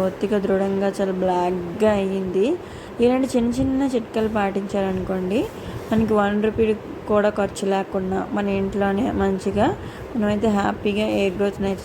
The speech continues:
సంపాదించుకోవచ్చు. ఇలాంటివి పాటించండి, చాలా యూస్‌ఫుల్ అవుతాయి. ఎందుకంటే న్యాచురల్ కాబట్టి, ఏ కెమికల్ ఉండదు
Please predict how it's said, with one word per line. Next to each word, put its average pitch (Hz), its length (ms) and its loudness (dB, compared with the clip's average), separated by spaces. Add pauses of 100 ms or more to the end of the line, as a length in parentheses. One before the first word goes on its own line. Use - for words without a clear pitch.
సంపాదించుకోవచ్చు. 190 1080 0 (640)
ఇలాంటివి 254 360 4 (100)
పాటించండి, 214 720 0 (160)
చాలా 208 260 2 (200)
యూస్‌ఫుల్ 220 540 2
అవుతాయి. 214 420 -2 (180)
ఎందుకంటే 208 440 -2 (160)
న్యాచురల్ 208 520 2 (160)
కాబట్టి, 190 440 0 (680)
ఏ - 20 6 (120)
కెమికల్ 233 400 2 (180)
ఉండదు 208 260 2